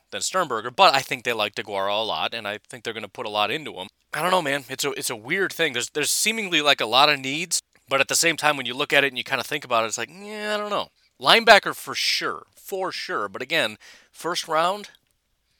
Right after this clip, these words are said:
Packers? Really? I don't know. Not so sure about that, Chief. Almost has to be a defensive tackle. But again, Kingsley Keke definitely stepping up. Actually, if we look at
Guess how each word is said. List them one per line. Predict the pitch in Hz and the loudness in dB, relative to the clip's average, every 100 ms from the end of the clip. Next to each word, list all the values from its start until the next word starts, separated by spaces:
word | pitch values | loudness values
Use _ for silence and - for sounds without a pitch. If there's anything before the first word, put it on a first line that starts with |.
| _ _ _ _ - | _ _ _ _ -10
Packers? | - 123 147 214 220 - - _ | 2 2 2 -4 -4 -6 -6 _
Really? | 113 135 175 208 214 - - | -12 -8 -6 -6 -8 -10 -16
I | |
don't | 165 170 | -8 -4
know. | 170 151 123 _ _ _ _ _ _ - | -2 -2 -4 _ _ _ _ _ _ -10
Not | 160 | -8
so | 180 | -4
sure | 147 - 165 | -2 -2 -2
about | 127 117 - | -2 -6 -6
that, | 117 | -8
Chief. | - 135 135 - _ _ _ _ _ _ _ _ | -8 -10 -12 -14 _ _ _ _ _ _ _ _
Almost | - 156 - | -6 -4 2
has | 156 156 | 2 2
to | 139 | -2
be | 127 | -6
a | |
defensive | 110 135 117 101 | -6 -10 -12 -8
tackle. | 127 117 110 | -4 -4 -2
But | 143 | 0
again, | 143 151 110 | 4 4 2
Kingsley | - 156 131 | -8 -8 -8
Keke | 113 135 - 117 107 - | -8 -10 -12 -16 -18 -12
definitely | - 117 135 98 104 | -4 -4 -4 -12 -8
stepping | - 113 107 101 | -6 -8 -8 -8
up. | 101 _ _ _ | -8 _ _ _
Actually, | 117 123 131 | -2 -2 -2
if | 123 | -6
we | 127 | -10
look | 120 127 | -10 -2
at | 127 | -2